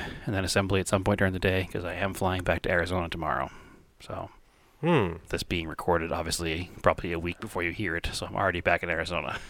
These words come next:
Speaker 2: That's right.
Speaker 1: And the car's already done, and everything is great.
Speaker 2: Yeah, it
Speaker 1: We'll
Speaker 2: all
Speaker 1: just,
Speaker 2: worked out.
Speaker 1: I'll put the positive spin on it now, and there'll be no question later on, right?
Speaker 2: Exactly.
Speaker 1: So, yeah, the car sits ready to be sanded. Um, it's in primer.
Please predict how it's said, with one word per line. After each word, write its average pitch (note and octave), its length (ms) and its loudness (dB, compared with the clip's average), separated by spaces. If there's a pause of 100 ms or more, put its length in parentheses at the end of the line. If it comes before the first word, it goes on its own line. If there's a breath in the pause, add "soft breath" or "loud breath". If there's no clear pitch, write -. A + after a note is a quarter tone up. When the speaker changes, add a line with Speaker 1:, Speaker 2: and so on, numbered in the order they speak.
(200 soft breath)
Speaker 2:
That's - 200 6
right. G#2+ 220 12 (500 soft breath)
Speaker 1:
And G#2 100 6
the A2 40 8
car's D3 240 12
already C#3+ 180 12
done, B2+ 360 12 (380 soft breath)
and A#2 100 12
everything C#3+ 280 12
is C#3 100 12
great. B2+ 360 12 (320)
Speaker 2:
Yeah, B2 260 12
it F#2+ 80 4
Speaker 1:
We'll F#2 100 12
Speaker 2:
all G#2+ 160 12
Speaker 1:
just, A#2 100 12
Speaker 2:
worked A#2 220 12
out. F2+ 240 12
Speaker 1:
I'll A#2+ 100 12
put - 240 12
the B2 100 12
positive C3 540 12
spin - 280 12
on C3 160 12
it B2 80 8
now, E3+ 420 12
and C3+ 140 8
there'll B2 80 8
be B2 100 10
no C3+ 220 10
question A#2+ 420 6
later F2+ 280 8
on, B1+ 60 2 (100)
right? E2+ 220 6
Speaker 2:
Exactly. - 280 0 (640 loud breath)
Speaker 1:
So, G#2 200 12
yeah, G#2+ 120 12
the - 100 6
car D3+ 280 12
sits - 560 12
ready C#3 300 12
to C#3 60 12
be C#3 120 12
sanded. C3 560 10 (140)
Um, G#2 500 6 (240)
it's B2 160 4
in B2+ 140 10
primer. A#2 440 12